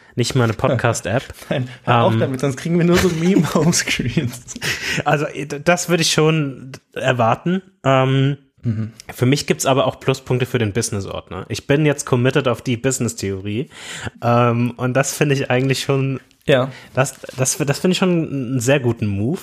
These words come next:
Speaker 1: muss ich sagen.
Speaker 2: Mhm.
Speaker 1: Ähm, sehr viel Google ist ein bisschen cringe. Ähm,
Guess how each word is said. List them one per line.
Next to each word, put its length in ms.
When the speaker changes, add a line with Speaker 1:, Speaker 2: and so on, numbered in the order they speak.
Speaker 1:
muss 180
ich 80
sagen. 400
Speaker 2:
Mhm. 180
Speaker 1:
Ähm, 500
sehr 240
viel 200
Google 600
ist 220
ein 80
bisschen 280
cringe. 440
Ähm, 720